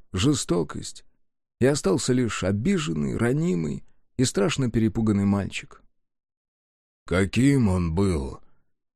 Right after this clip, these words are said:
тихо спросил Два Пальца. Одинокий пес прошаркал к нему, сел рядышком на самый край ящика и положил ладонь агенту на плечо. Еще ни разу я не видел,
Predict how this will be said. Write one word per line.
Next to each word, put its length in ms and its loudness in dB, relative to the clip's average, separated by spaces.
тихо 300 2
спросил 440 0
Два 220 0
Пальца. 460 -8
Одинокий 440 2
пес 320 0
прошаркал 580 -4
к 60 -6
нему, 320 2
сел 260 2
рядышком 520 2
на 80 0
самый 280 -2
край 200 0
ящика 500 -4
и 80 2
положил 420 2
ладонь 400 2
агенту 420 0
на 120 -2
плечо. 440 -6
Еще 320 2
ни 100 2
разу 280 2
я 120 4
не 120 2
видел, 320 0